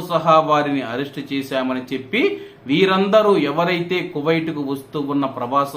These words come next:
మహిళలు కానీ ఇతర మహిళలు ఎవరైతే ఉండారో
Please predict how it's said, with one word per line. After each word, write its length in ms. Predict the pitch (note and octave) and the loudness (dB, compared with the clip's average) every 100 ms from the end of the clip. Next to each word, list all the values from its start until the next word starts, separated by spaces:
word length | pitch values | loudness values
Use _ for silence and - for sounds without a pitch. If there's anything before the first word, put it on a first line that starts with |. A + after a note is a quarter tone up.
| C3+ | -6
మహిళలు 380 | C3+ B2+ B2+ B2 B2+ | -6 -6 -6 -6 -4
కానీ 240 | C3 A3 D#4 - - C#3+ | -2 0 -2 -6 -12 -8
ఇతర 160 | C#3 F#3 F3+ | -2 -2 0
మహిళలు 360 | E3 E3 E3 D3+ B2+ | 0 0 0 0 -2
ఎవరైతే 440 | C3+ D3 C#3 C#3+ C3+ C3 | -2 -2 -2 -2 -4 -2
ఉండారో 340 | C3+ D3 C4 | 0 4 4